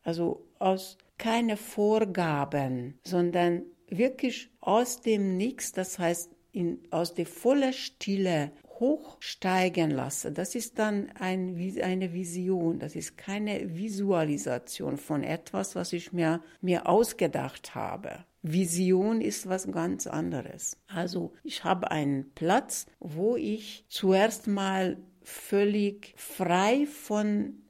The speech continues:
von dem F-, Schreibtisch, also wo alle andere Sachen liegen, was noch sonst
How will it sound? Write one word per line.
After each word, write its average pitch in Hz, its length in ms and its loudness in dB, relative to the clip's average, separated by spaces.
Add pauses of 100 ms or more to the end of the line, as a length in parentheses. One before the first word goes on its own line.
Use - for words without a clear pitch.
(180)
von 170 500 0
dem 151 240 0
F-, - 240 -12
Schreibtisch, - 1080 -2
also 160 300 -4
wo 151 280 0
alle 175 440 4 (160)
andere 160 600 4
Sachen 160 520 0
liegen, 202 680 0
was - 560 -8
noch 180 380 -2
sonst 180 540 0